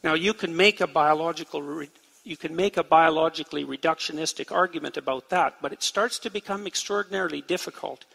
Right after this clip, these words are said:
'cause you, you, you enter into the realm where these transcendent experiences of religious significance and awe are a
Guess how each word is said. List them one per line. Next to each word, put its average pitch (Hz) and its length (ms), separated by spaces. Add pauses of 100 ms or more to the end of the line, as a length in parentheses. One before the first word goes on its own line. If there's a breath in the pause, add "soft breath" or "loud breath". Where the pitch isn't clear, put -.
(500 loud breath)
'cause 147 160
you, 165 140 (140)
you, - 280 (200)
you 185 220
enter 240 300
into 214 220
the 175 140
realm 170 360
where 147 180
these 156 320 (400 loud breath)
transcendent 175 760
experiences 160 920
of 143 280 (340 soft breath)
religious 170 580
significance 160 760
and 156 160 (100)
awe 160 400 (440 loud breath)
are 156 240
a 147 300